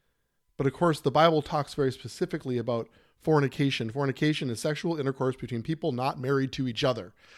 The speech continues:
So let's just be super clear. Let's not overcomplicate this. The Bible lumps fornications in with evil thoughts, murders, adulteries, thefts, <laughs> false witness, blasphemies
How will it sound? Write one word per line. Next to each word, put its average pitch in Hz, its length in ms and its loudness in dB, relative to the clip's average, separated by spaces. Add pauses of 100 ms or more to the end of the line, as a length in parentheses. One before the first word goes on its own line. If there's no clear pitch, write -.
So - 120 -6
let's 233 120 -2
just 240 160 -8
be 185 80 -4
super 156 340 -6
clear. 123 300 -4
Let's 139 160 -2
not 170 140 -2
overcomplicate 135 880 -2
this. 113 320 -10 (380)
The 139 80 2
Bible 156 420 4
lumps 170 400 2 (220)
fornications 156 800 0
in 175 320 0
with 127 180 2
evil 151 280 2
thoughts, 160 420 -2
murders, 139 400 2
adulteries, 120 720 -4 (260)
thefts, - 680 0
<laughs> - 40 -20
false 202 400 6
witness, 165 460 4
blasphemies 113 920 -6